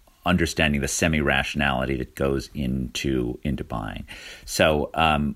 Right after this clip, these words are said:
together with Charlie Nathans, and we published an article in the Journal of Financial Economics that sort of shows what happens when people do exactly what you just suggested,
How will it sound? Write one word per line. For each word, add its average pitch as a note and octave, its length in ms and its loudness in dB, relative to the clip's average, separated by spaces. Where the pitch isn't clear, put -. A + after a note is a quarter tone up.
together F#2+ 240 4
with D#2+ 100 0
Charlie E2+ 300 4
Nathans, E2 480 2
and D2 80 0
we D2 80 2
published D2 380 -2
an D2+ 60 0
article C2+ 280 -2
in C2+ 40 0
the C2+ 60 -2
Journal C2+ 220 0
of C2 60 -6
Financial C2+ 440 0
Economics B1+ 480 -2
that - 80 -10
sort - 180 -4
of - 80 -8
shows F2 380 4
what D#2+ 140 2
happens D2+ 400 0
when D2 100 -2
people D2+ 240 -4
do C#2 160 -2
exactly C#2+ 480 0
what B1+ 140 -6
you C2+ 80 -6
just - 180 -6
suggested, - 480 -10